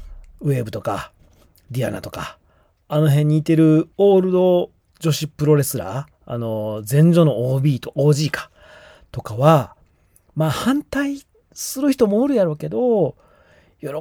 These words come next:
ぶ人もいるんちゃうかなと思ったりもするんですよね。だから、スターダム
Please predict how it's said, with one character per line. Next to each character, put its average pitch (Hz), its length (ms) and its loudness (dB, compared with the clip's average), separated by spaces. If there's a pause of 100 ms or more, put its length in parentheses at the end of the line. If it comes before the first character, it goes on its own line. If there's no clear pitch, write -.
(140)
ぶ 147 100 -14
人 147 160 -14
も 156 100 -14
い 160 60 -12
る 185 120 -10
ん 180 60 -10
ち 190 80 -6
ゃ 190 60 -6
う 196 40 -8
か 190 140 -10
な 196 640 -6
と 165 140 -4
思 196 260 0
っ 156 60 -2
た 156 160 0
り 175 80 0
も 156 120 0
す - 180 -10
る 170 120 0
ん 135 140 -2
で 107 100 -10
す - 160 -20
よ 90 100 -14
ね。 160 360 -6 (880)
だ 143 80 -4
か 143 60 0
ら、 139 200 -2 (520)
ス - 140 -10
タ 302 240 2
ー 196 40 2
ダ 120 120 -2
ム 101 160 -10